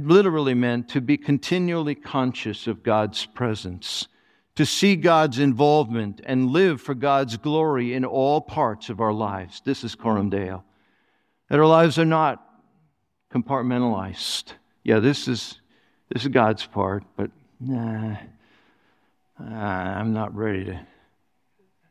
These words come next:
have 'em over here. Sylvia Fraser,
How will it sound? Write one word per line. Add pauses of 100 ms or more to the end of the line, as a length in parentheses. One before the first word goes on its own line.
(200)
have
'em
over
here. (1040)
Sylvia
Fraser,